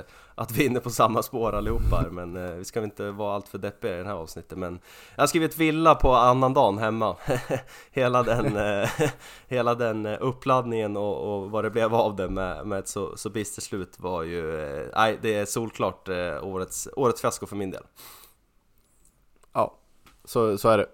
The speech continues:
Speaker 2: Eh, jag försökte tänka länge på, på något annat än,
Speaker 1: Mm.
Speaker 2: eh, än villa på annan dagen för att, eh,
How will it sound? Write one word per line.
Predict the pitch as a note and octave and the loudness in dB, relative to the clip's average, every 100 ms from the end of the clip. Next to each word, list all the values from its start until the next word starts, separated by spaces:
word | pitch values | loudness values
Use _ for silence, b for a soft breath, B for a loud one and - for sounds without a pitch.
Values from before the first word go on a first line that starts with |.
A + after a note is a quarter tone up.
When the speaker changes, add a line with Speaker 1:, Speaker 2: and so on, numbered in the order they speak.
| _ | _
Speaker 2:
Eh, | A2 G#2+ G2+ G2+ G#2 G#2 F#2+ | 0 2 2 2 2 2 2
jag | A#2 | 2
försökte | C#3+ B2+ C#3+ C#3+ - A#2 G#2+ G#2+ G#2 | 2 6 6 4 2 4 6 6 4
tänka | - A2+ G#2+ A#2+ A2 G2+ G2 | 0 -4 0 6 8 8 6
länge | A#2 B2 A#2+ C3+ D3+ F2 - | 6 4 4 2 0 0 -2
på, | A2+ G2+ G2 | 0 2 2
på | F2 A#2 | 4 2
något | G#2 G#2+ | 2 2
annat | A2+ A2 A#2 - | 2 2 -2 -2
än, | G#2+ A2 A#2+ | -2 0 -2
Speaker 1:
Mm. | F#2 F#2 | -2 -4
Speaker 2:
eh, | - G2 | -4 -6
än | F#2 | 0
villa | G2+ F#2 F#2 | 0 2 0
på | G2 | 0
annan | F#2+ G2 | 0 2
dagen | A2 G2 E2+ | 4 2 -2
för | E2+ | -4
att, | F2 _ - | -6 _ -4
eh, | F#2 F2 E2 F2 | -2 -2 -4 -8